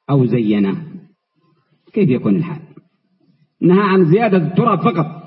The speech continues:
كيف بق-، بمن قام بالبناء عليه أو زخرفه وزينه؟ كم يكون هذا عليه من الإثم عند الله عز وجل؟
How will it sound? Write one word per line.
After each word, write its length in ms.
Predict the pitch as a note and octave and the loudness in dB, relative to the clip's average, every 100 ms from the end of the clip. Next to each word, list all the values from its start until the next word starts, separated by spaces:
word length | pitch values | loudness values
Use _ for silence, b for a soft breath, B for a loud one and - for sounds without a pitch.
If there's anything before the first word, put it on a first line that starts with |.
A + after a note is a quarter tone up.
| - _ _ | -20 _ _
كيف 200 | C#4 C#4+ | -2 0
بق-، 320 | C#4 B3+ - | 2 0 0
بمن 220 | G#3+ A3 G3 | 0 2 2
قام 200 | F#3+ E3 | 2 2
بالبناء 520 | D#3+ C#3+ A#2 - - | 2 2 0 -4 -4
عليه 400 | D#3+ C3+ - - - _ _ _ _ _ _ _ _ | 0 0 -2 -14 -20 _ _ _ _ _ _ _ _
أو 420 | G#3 G3+ E3 A#2+ - B B B | 2 2 0 -6 -14 B B B
زخرفه 540 | C3 F#3+ D#3 G3+ F3+ F3+ | -2 -2 0 0 2 4
وزينه؟ 720 | F3+ F3 D#3 D3 A2 E2+ E2+ - _ _ _ D#3 _ _ | 4 4 4 2 0 -2 -4 -16 _ _ _ _ _ _
كم 180 | - C4+ | 0 2
يكون 300 | A#3 F3+ G3 | 2 4 4
هذا 320 | E3 F#3+ E3+ | 4 2 2
عليه 420 | E3 D#3 D#3+ D3+ D3+ | 0 2 2 4 4
من 120 | C#3+ | 2
الإثم 340 | C3 C#3+ B2 | 0 0 0
عند 200 | B2 B2 | 0 0
الله 240 | A#2+ B2 G#2 | 0 -2 -2
عز 200 | B2 - | -4 -6
وجل؟ 240 | - | -10